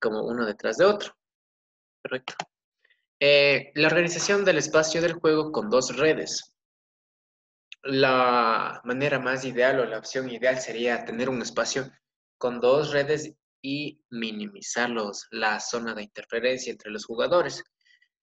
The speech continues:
porque, eh, esto también evitaría que tengan problemas, eh, dificultades al moverse o al desplazarse,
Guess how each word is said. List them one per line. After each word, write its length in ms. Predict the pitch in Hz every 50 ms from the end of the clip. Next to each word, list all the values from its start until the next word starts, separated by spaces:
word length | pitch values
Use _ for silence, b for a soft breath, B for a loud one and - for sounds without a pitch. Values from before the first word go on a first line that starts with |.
| _ _ _ _ _ -
porque, 520 | - 185 185 180 175 - - 165 160 156
eh, 640 | 147 - - 123 127 120 120 117 117 117 113 120 143
esto 260 | 139 - - - 151
también 380 | - 123 117 113 120 120 117 _
evitaría 840 | - 127 120 113 113 110 - 113 110 113 117 117 113 113 110 110 110 _ -
que 280 | - 104 101 101 104 104 _ -
tengan 580 | - 117 117 113 110 107 107 104 104 104 - _ _ _ _ _
problemas, 1120 | - 123 120 117 127 139 143 143 143 139 135 131 127 127 123 123 123 117 - - - - - -
eh, 220 | 117 117 107 107 107
dificultades 840 | 110 117 - 117 - - 120 113 - 123 123 120 117 110 - - -
al 460 | 110 107 107 107 107 104 101 101 104 -
moverse 480 | - 107 107 120 123 120 - - - 117
o 100 | 110 110
al 60 | 104
desplazarse, 680 | - - - - 113 - - 127 123 - - - 117